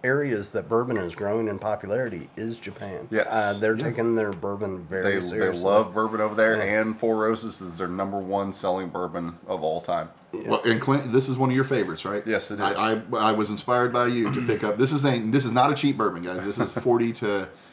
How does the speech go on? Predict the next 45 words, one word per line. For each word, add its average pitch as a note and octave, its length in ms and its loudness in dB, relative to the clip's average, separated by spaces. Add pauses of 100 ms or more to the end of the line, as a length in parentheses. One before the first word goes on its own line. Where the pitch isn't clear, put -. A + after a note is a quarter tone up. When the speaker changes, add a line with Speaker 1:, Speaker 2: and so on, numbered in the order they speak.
(120)
Speaker 3:
fifty A#2 240 0
bucks A2+ 240 0
a A#2+ 60 -4
bottle F#2 380 -2
when G2+ 80 -10
Speaker 2:
Yeah. F2+ 80 -2
Speaker 3:
you - 40 -4
find F2 260 -6
it. F2 120 -6
Speaker 2:
Small F#2 260 4
batches. - 640 -6
Speaker 3:
Yeah, E2+ 300 -4
uh, G2+ 180 -2
Small A#2+ 240 4
Batch A#2 260 4
Select A2 360 2
is G2+ 100 -6
about G2 420 -6
ten B2 280 -2
more, C3 440 -2
it B2+ 60 -4
looked C3+ 240 0
like. C3 240 0
I've A#2+ 140 -2
not A#2+ 180 0
Speaker 1:
Yeah. G2+ 60 -4
Speaker 3:
seen A#2+ 180 -2
a A#2+ 60 -4
bottle A#2 240 0
of A2 60 -6
Small A#2 200 -6
Batch A2+ 240 -6
Select A2 300 -10
yet. A#2 200 -12
But G#2+ 120 -6
guys, D3+ 260 0
Speaker 1:
Yeah. D#3+ 60 0
Speaker 3:
let's, C#3+ 240 0
uh, B2+ 200 0
let's C3+ 140 -10
go D#3 140 -6
ahead D#3+ 180 0
and D#3+ 80 -2
do E3+ 140 -2
it. D#3 120 -4